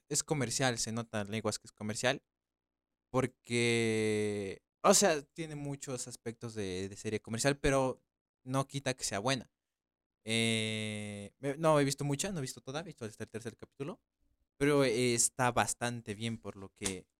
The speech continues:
por lo que ofrece. Em,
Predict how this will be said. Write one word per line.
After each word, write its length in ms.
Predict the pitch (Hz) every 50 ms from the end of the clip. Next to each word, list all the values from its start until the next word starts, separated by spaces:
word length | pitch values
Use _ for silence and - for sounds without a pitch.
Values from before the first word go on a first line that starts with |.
| _ _ _ _ _
por 120 | - 113 107
lo 200 | 104 110 104 -
que 340 | - 110 104 98 95 98 - _ _ _ _ _ _ _ _ _ _ _ _
ofrece. 440 | 117 - _ 127 127 127 - - - - - - _ _ _ _ _ _ _ _ _ _ _ _ -
Em, 960 | 123 131 135 135 131 131 131 131 127 123 127 123 120 117 113 110 107 101 98